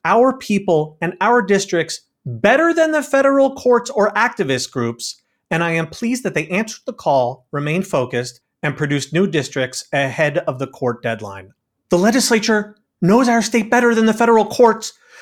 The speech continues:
that just delivered an order backed up by the Supreme Court to do something else. I mean, Ivey is pretty much straight up saying, "Yeah, we just decided to ignore the court order." She's saying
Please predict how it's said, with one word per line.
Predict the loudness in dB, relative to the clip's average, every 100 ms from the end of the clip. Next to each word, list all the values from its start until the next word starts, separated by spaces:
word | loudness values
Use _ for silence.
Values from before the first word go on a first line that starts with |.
| -2
that | -2 0
just | -2 2 2 0 -10 _ -10
delivered | -2 0 2 0 2 0 -2 _ _ -4
an | -2 0
order | 2 4 4 0 -2
backed | -4 0 0 0 -2
up | 0
by | 2 0
the | 0
Supreme | -4 -4 -2 -2
Court | 0 0 2 0 _ _
to | -4 0
do | 2 0
something | 0 -2 0 -2 -2
else. | -2 -2 -4 -10 -14 -4
I | -2
mean, | 0 0 -4 _ _ _ -6
Ivey | -2 0 -2 -4 -8 -4
is | -4 -4 -10 _ _ _ _ _ -20
pretty | -20 -14 -6 -4 -2
much | -2 -6
straight | -8 -10 -6 -4 -2
up | -2
saying, | -2 -2 0 0 -2 -8 _ _ _
"Yeah, | 0 2 2 -2
we | -4
just | -2 -2 -2
decided | -4 0 2 2 0
to | 0 0 -2
ignore | 0 2 2
the | 0
court | -2 0 0
order." | 2 2 2
She's | -4 -6 -4
saying | -2 -2 -4